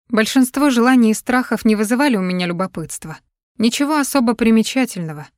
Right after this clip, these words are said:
но, конечно, при должном умении из любой фобии можно выжать максимум. Например, начавший рано лысеть лорд в тёмно-сером камзоле давно страшится супружеской измены.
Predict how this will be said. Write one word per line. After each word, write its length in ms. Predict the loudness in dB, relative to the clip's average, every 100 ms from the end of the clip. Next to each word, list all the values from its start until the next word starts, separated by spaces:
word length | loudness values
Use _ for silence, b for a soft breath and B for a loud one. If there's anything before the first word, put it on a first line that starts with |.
| _ _
но, 140 | -2 0
конечно, 520 | 2 4 4 2 0
при 160 | 0 0
должном 480 | 2 2 0 0
умении 520 | 0 0 2 2 0 -8 _ -10
из 180 | -4
любой 240 | -2 0 0
фобии 400 | -2 -4 -2 0
можно 360 | 0 2 2
выжать 340 | 0 -2 -4 -4
максимум. 580 | -6 -8 -12 -14 -14 -18 _ _ _ _ _ _
Например, 460 | -6 0 2 4 4
начавший 560 | 2 2 -2 0 0
рано 320 | 2 4 4 2
лысеть 400 | -2 -2 -2 -2
лорд 420 | 0 0 0 -6
в 160 | -16
тёмно-сером 680 | -2 2 2 0 -2 0 0
камзоле 580 | 0 -2 -2 -2 0 -2 -6 _ _
давно 300 | -4 0 2
страшится 600 | 2 0 0 0 -2 -2
супружеской 720 | -4 -4 -4 -4 -4 -6 -6 -6
измены. 440 | -4 -6 -8 -14